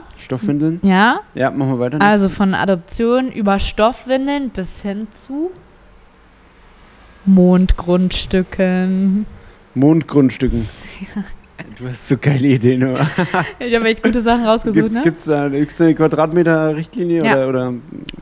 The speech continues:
Speaker 2: Du ha-, kannst dir aussuchen, ähm, komm, wir nehmen Mondgrundstück Gold,
Speaker 1: Oh.
Speaker 2: hunderttausend Quadratmeter.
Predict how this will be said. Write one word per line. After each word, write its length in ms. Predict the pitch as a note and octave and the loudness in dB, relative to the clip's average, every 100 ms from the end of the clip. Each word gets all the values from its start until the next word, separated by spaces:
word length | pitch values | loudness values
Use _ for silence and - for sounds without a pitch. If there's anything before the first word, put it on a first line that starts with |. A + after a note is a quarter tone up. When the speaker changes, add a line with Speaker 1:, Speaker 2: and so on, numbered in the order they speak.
| G3+ | -6
Speaker 2:
Du 140 | G#3+ | -4
ha-, 100 | A3+ - | -4 -6
kannst 340 | - A#3 - - | -6 -4 -6 -4
dir 280 | A3+ A3 D3+ | -2 -2 -2
aussuchen, 560 | A3 A#3 B3+ B3+ - D4+ D#4+ F4 - - | -4 -6 -10 -10 -10 -10 -8 -10 -14 -6
ähm, 920 | A3+ A3 A3+ A3+ A3+ A3 A3 A3 A3+ A3 _ _ _ _ _ - - - - - - - _ _ _ _ _ - - - - | -4 -2 -2 -2 -2 -2 -2 -2 -4 -10 _ _ _ _ _ -20 -20 -20 -20 -20 -20 -20 _ _ _ _ _ -20 -20 -20 -2
komm, 280 | A3 G3 F3 | 0 0 -6
wir 120 | G3+ | -6
nehmen 440 | G#3 A3 A3+ G#3+ - | -2 -2 -2 -4 -6
Mondgrundstück 720 | G#3 A3 G#3 F#3+ G#3 - G3 F3+ | -4 -4 -4 -4 -4 -2 -6 -4
Gold, 500 | D#3+ F#3 A#3 E4+ - - _ - | 0 2 2 -2 -8 -16 _ -12
Speaker 1:
Oh. 140 | G3 | -4
Speaker 2:
hunderttausend 1040 | A#3 A#3+ A#3+ - - A3 - A#3 G#3+ A3 | 0 2 0 -2 2 2 2 0 4 4
Quadratmeter. 920 | A3 G3 F3+ G3+ A3 B3 B3 C#4 C4+ | 2 0 2 2 2 2 2 2 2